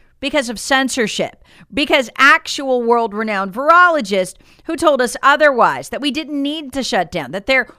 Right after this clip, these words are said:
was no scientific evidence backing it, were censored, silenced, pressured. And censorship became a cancer that gutted the economy of the United States of America. We now know, scientifically, that all that was a lie. Months ago,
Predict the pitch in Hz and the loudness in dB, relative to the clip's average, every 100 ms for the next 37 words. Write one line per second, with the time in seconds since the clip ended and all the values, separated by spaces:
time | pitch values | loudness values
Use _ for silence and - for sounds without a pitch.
0 | _ 233 302 311 - 240 214 220 196 196 | _ 2 4 4 -2 -4 -2 -2 -4 -6
1 | 196 190 170 _ _ 208 208 208 190 - | -6 -6 -10 _ _ -2 0 -2 -6 0
2 | 196 202 202 175 170 190 - 277 254 233 | 2 2 -2 -10 -8 -8 -2 -2 0 -2
3 | 180 - _ _ - 269 240 226 220 165 | -6 -6 _ _ -4 0 2 0 -2 -8
4 | - - - _ - - 254 240 - 170 | -10 -18 -20 _ -10 2 4 4 -2 -6
5 | 110 _ _ _ - 220 269 233 240 - | -6 _ _ _ -10 0 0 2 -2 -4
6 | 247 226 240 214 202 - - 311 302 277 | -4 -4 -4 -4 -6 -12 -8 -4 -2 -2
7 | - - - _ _ 185 226 254 185 240 | -4 -4 -6 _ _ -4 -2 -2 -2 0
8 | 233 220 175 180 170 202 190 180 170 180 | 2 0 -4 -4 -4 -4 -4 -4 -6 -4
9 | 196 170 165 - 170 151 156 165 226 233 | -4 -4 -6 -6 -8 -8 -8 -4 2 2
10 | 220 180 135 _ - _ - 370 466 453 | 2 -2 -6 _ -20 _ -8 -4 0 0
11 | 339 220 180 262 _ - 156 185 269 302 | 2 0 0 -4 _ -8 -8 -6 0 0
12 | 226 190 190 185 - - 302 285 214 196 | 0 -4 -4 -4 -10 -4 2 4 4 2
13 | 185 165 165 180 254 233 175 117 _ _ | 0 -4 -4 0 4 4 2 -4 _ _
14 | _ _ 240 330 392 392 - 233 151 | _ _ -2 0 0 -2 -4 -4 -4